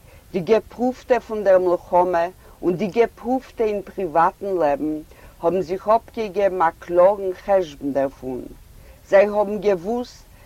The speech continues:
ווי דאס אפצושאצן. און יעדער טאג, זאג ער, איז געווען א פאררונדיקט קאפיטל פון א ראמאן. זי א מין סימפאנישע פאעמע.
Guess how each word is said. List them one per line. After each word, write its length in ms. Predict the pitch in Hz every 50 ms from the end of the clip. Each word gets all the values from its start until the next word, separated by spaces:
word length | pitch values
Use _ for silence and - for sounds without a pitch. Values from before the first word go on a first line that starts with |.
| - - -
ווי 120 | 175 202
דאס 320 | 170 190 185 185 180 - -
אפצושאצן. 1200 | - - 214 233 - - - - - 170 165 160 - - - 151 135 135 131 - - - - - - - - - - - - - - - - -
און 180 | 139 139 143
יעדער 460 | 147 180 196 226 254 214 269 269 269 269 - -
טאג, 280 | - 269 262 247 208 175
זאג 460 | 139 160 175 160 156 156 156 147 147
ער, 240 | 151 147 143 147 147 151 - - - - - -
איז 160 | 143 143 139
געווען 480 | 139 196 196 165 156 185 202 208 208 208 208 190 - - - - -
א 120 | - 160 165
פאררונדיקט 840 | - - 175 165 165 156 160 196 226 262 269 262 - 262 220 - - -
קאפיטל 720 | - 254 214 - - 233 - - - 226 208 196 196 185
פון 260 | 185 - - 180 180 170
א 120 | 165 165
ראמאן. 520 | 151 160 160 160 165 160 151 139 127 113 107 - - - - - - - - - - - - - - -
זי 260 | - 190 202 196 180
א 80 | 175
מין 500 | 170 180 190 214 226 226 226 226 220 214
סימפאנישע 1400 | 190 - - - - 180 165 160 - - - - 180 196 226 240 226 214 214 185 - - - 202 190 180 180 185 - - - - - - - -
פאעמע. 640 | 185 180 165 - - 156 160 151 131 127 113 -